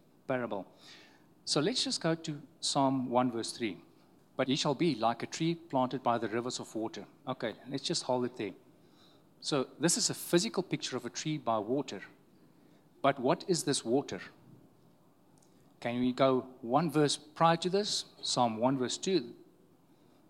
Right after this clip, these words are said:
There we'll see what the water is. There it is. "His delight is in the law of God, and he meditate on the law." So meditating on the law of God,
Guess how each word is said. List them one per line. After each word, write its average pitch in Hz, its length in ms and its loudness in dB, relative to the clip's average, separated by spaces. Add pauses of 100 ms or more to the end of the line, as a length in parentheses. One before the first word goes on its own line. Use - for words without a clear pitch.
(160)
There 127 160 2
we'll 139 120 2
see 180 240 0
what 127 200 0
the 123 80 0
water 107 360 -2
is. - 280 -10 (1080)
There 147 140 4
it 113 140 0
is. - 260 -6 (1080)
"His 131 160 -2
delight 135 480 2
is 139 200 -2
in 123 120 0
the 113 100 -2
law 143 540 4
of 135 160 -4
God, 120 340 2 (600)
and 120 120 0
he 113 60 -4
meditate 117 800 -2 (500)
on 127 140 2
the 117 60 0
law." 104 260 0 (480)
So 120 240 -2
meditating 156 800 2
on 131 100 0
the 123 60 0
law 135 180 6
of 131 100 2
God, 101 280 -8